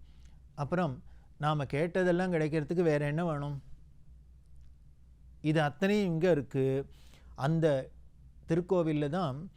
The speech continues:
பள்ளிகொண்டேஸ்வரர் அப்படின்னு சுவாமி இருக்கார். அம்பாள் பேரு அமுதாம்பிகா அப்படின்னு பேரு. எதனால இவர் பள்ளி கொண்டிருக்காருன்னா, அந்த ஸ்தல புராணம் சொல்றது, திருப்பார்கடலை கடைஞ்சா இல்லையா, அமுதம் வேணும் அப்படிங்கிறதுக்காக.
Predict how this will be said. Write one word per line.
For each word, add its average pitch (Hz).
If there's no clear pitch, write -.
பள்ளிகொண்டேஸ்வரர் 156
அப்படின்னு 147
சுவாமி 147
இருக்கார். 147
அம்பாள் 156
பேரு 156
அமுதாம்பிகா 160
அப்படின்னு 139
பேரு. 127
எதனால 185
இவர் 160
பள்ளி 151
கொண்டிருக்காருன்னா, 151
அந்த 175
ஸ்தல 165
புராணம் 151
சொல்றது, 131
திருப்பார்கடலை 175
கடைஞ்சா 156
இல்லையா, 151
அமுதம் 160
வேணும் 147
அப்படிங்கிறதுக்காக. 135